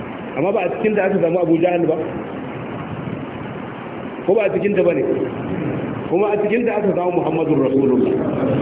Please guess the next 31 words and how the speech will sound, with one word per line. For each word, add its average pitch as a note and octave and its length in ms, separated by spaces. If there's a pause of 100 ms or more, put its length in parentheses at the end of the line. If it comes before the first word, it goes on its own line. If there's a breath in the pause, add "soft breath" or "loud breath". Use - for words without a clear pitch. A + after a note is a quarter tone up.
(760)
Ko E3 120
ba A#3 140
a F#3 80
ciki F3+ 180
ba F3+ 120
ne? C#3 80 (680)
To E3+ 120
shi G#3+ 120
kenan G3+ 360
duk G#3 140
sai A3 120
ka G#3 100
haɗa F#3+ 160
wannan F#3+ 240
kabilar E3+ 360 (140)
ka - 100
ɓata F3 300
ta? D#3 140 (1500)
Ba A#2+ 180
daidai D3+ 240
ba D#3 120
ne. B2 100 (380)
Wannan G3+ 580 (420)
fitanul F3 500
furqa D#3+ 400
din B2+ 160 (1160)
yana F3+ 380
nema D3+ 400
ya C#3+ 180
yi B2+ 160
tasiri C#3+ 600